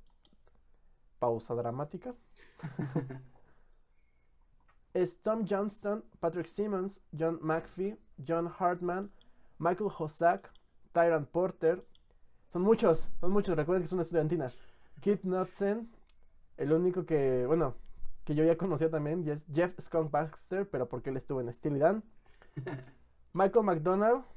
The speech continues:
Speaker 1: y, y, perdón, y Michael McDonald, que de hecho, al, cuando él entró, marcó una época totalmente distinta para The Doobie Brothers. Entonces,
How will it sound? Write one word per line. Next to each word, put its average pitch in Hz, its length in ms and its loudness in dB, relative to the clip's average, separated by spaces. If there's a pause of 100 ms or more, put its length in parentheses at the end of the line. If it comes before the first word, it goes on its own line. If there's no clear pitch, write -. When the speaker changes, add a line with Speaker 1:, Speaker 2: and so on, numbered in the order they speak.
(100)
Speaker 1:
y, 208 260 0
y, 240 60 0
perdón, 156 360 0
y 214 140 -2
Michael 139 340 -4
McDonald, 123 400 -12 (800)
que 135 380 0
de 160 160 2
hecho, 165 220 0 (640)
al, 147 220 0
cuando 151 280 0
él 196 80 4
entró, 180 280 2
marcó 156 500 2
una 160 200 0
época 160 280 -2
totalmente 170 420 0
distinta 151 420 -4
para 131 160 -2
The 127 100 2
Doobie 127 200 -2
Brothers. 120 440 -6 (560)
Entonces, 139 720 0